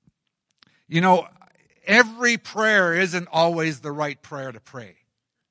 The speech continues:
Just saying. Even if we beg God, you know, sometimes the prayers just aren't the right prayers. And what often we do, and I have a mathematical, uh,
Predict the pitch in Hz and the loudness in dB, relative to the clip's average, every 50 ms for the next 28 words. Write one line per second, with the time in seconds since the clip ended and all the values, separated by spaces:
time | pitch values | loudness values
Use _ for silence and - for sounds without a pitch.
0 | _ _ _ _ _ _ - 175 165 - - 160 139 120 98 82 _ _ _ _ | _ _ _ _ _ _ -10 -10 -10 -8 -10 -12 -14 -16 -16 -20 _ _ _ _
1 | _ _ _ _ _ _ _ _ _ _ _ _ _ _ - 175 208 220 214 190 | _ _ _ _ _ _ _ _ _ _ _ _ _ _ -12 -12 -10 -6 -6 -8
2 | - 151 156 147 - - 165 170 156 127 113 120 107 95 90 87 82 _ _ _ | -8 -8 -14 -12 -6 -6 -6 -6 -6 -8 -12 -12 -12 -12 -14 -20 -20 _ _ _
3 | _ _ 127 117 110 104 131 156 _ _ _ _ _ _ _ _ - - 160 190 | _ _ -20 -20 -20 -20 -20 -20 _ _ _ _ _ _ _ _ -12 -10 -10 -10
4 | 208 - 190 180 185 190 185 - - 151 _ - 165 160 185 185 160 - 170 170 | -10 -8 -6 -6 -4 -6 -8 -12 -18 -20 _ -8 -8 -6 -6 -8 -10 -14 -18 -18
5 | - - 165 170 156 - 170 156 165 175 175 175 _ - 185 226 269 247 220 _ | -12 -12 -12 -12 -12 -14 -12 -8 -8 -8 -8 _ _ -12 -12 -12 -12 -16 -20 _
6 | _ _ _ _ _ _ _ _ _ _ _ _ _ _ _ _ _ _ _ _ | _ _ _ _ _ _ _ _ _ _ _ _ _ _ _ _ _ _ _ _
7 | _ _ _ _ _ - 165 170 170 165 196 208 - - 175 196 233 233 - 247 | _ _ _ _ _ -10 -8 -8 -4 -2 -4 -4 -4 -2 0 0 0 0 -2 -8
8 | 233 208 180 180 175 151 196 196 180 160 151 165 165 165 202 202 185 165 156 147 | -8 -6 -4 -4 -4 -2 -2 -2 -2 -2 -2 -4 -4 -2 0 -2 0 -2 -4 -4
9 | 147 156 175 175 - 175 156 151 147 151 160 165 156 - 139 117 107 101 _ _ | -4 -6 -8 -8 -8 -10 -10 -8 -6 -4 -4 -6 -6 -8 -10 -10 -12 -14 _ _
10 | 104 _ _ - 127 127 120 120 113 110 | -20 _ _ -18 -14 -12 -10 -10 -10 -12